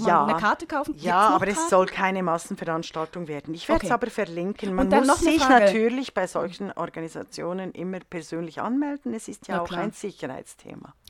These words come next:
Speaker 2: Na klar, aber sag mal, äh, ihr nennt es, äh, Fa-, Fahrt übers Meer?
Speaker 1: Also
Speaker 2: Jetzt
Speaker 1: Nachtmeerfahrt.
Speaker 2: Nachtmeerfahrt, jetzt liegt weder Zürich noch Küsnacht am Meer. Wa-,
Speaker 1: Ja,
Speaker 2: warum
Speaker 1: nein,
Speaker 2: das?
Speaker 1: das ist, äh, das ist die künstliche Umsetzung. Ich, ich hab das nicht organisiert. Ich bin
Speaker 2: Ja,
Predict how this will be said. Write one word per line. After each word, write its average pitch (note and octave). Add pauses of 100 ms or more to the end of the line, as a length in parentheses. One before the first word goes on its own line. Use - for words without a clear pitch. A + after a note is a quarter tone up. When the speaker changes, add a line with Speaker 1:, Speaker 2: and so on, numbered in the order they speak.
Speaker 2:
Na G#3
klar, - (100)
aber G#3+
sag A3
mal, G3
äh, G3+
ihr A3
nennt A3
es, A#3
äh, F#3 (140)
Fa-, F#3
Fahrt A3+
übers G3+
Meer? G3+ (480)
Speaker 1:
Also F#3
Speaker 2:
Jetzt F#3
Speaker 1:
Nachtmeerfahrt. F3+
Speaker 2:
Nachtmeerfahrt, B3+
jetzt B3+
liegt C4+
weder A3
Zürich C4
noch A3
Küsnacht C4+
am F#3+
Meer. F3+ (420)
Wa-, -
Speaker 1:
Ja, A3+
Speaker 2:
warum G#3+
Speaker 1:
nein, C4+ (120)
Speaker 2:
das? -
Speaker 1:
das G3+
ist, G#3
äh, F#3+
das E3+
ist -
die G#3
künstliche D#3
Umsetzung. -
Ich, -
ich E3+
hab E3
das D#3
nicht -
organisiert. E3
Ich -
bin G#3
Speaker 2:
Ja, D4